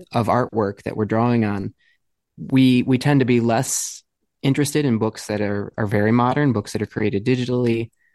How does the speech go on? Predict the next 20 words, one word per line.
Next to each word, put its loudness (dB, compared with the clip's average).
books -2
that -2
really 0
feel -2
of -6
the 0
moment. 0
And -2
so 0
I 2
think -4
because -2
of 2
that, 0
the -6
books -6
we 0
make 2
end 0
up -4